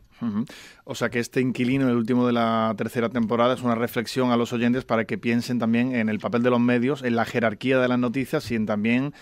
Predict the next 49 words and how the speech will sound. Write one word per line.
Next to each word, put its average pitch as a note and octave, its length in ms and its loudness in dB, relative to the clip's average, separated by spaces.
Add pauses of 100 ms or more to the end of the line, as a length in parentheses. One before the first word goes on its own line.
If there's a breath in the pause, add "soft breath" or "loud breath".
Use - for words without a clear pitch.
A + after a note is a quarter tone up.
(280 loud breath)
eh, G#2+ 600 0
no A2 80 -4
sé, G#2+ 200 -4
propongo, A#2 640 0 (300 loud breath)
la, A2+ 280 0
la A#2+ 80 0
importancia B2 540 2
que C#3 100 0
como B2+ 220 2
lectores B2+ 540 2
les A2 200 0
dan B2 280 2
a A#2+ 40 4
una A2+ 200 2
cosa A2 280 -4
y A#2 60 2
otra. B2 220 0
Lo G2+ 80 -2
digo A#2+ 120 0
porque B2 280 0
ahora B2+ 340 6
ya B2+ 320 2
en B2+ 60 -2
muchas A#2+ 320 0
cosas B2 380 -4
el A2+ 140 2
medio B2 280 2
no B2 160 2
jerarquiza, A2+ 500 -2
sino G2+ 240 -4
que G#2 80 -8
jerarquiza G#2+ 520 -4
uno C3 180 2
mismo B2+ 240 0
en C3 80 -2
su B2 100 -2
muro A#2 240 2
de B2 120 4
Facebook, C3 440 0
si A#2+ 100 -4
le G#2+ 100 -2
da G#2+ 120 2
a A#2 60 2
me A#2 100 4
gusta, B2+ 320 -2
si B2+ 100 -6
comparte G#2+ 440 -4
una A#2 100 2
noticia B2+ 460 -4